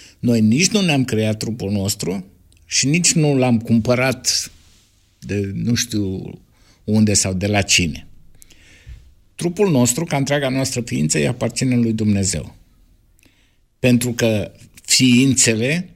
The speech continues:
aparțin celui care le dă viață.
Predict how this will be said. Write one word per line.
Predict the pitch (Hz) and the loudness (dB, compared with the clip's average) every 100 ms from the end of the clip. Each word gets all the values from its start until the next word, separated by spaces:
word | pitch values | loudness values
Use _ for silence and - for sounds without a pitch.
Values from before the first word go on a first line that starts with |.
| _ _ | _ _
aparțin | - 120 135 123 - 165 | -8 -4 -4 -4 -2 -2
celui | 156 160 160 170 165 - _ _ _ _ _ _ _ _ | 0 0 2 0 -2 -12 _ _ _ _ _ _ _ _
care | 117 123 135 | -4 -2 -2
le | 131 123 | -2 -2
dă | 117 131 | 0 -2
viață. | 123 123 104 80 - - | 0 2 2 0 -6 -8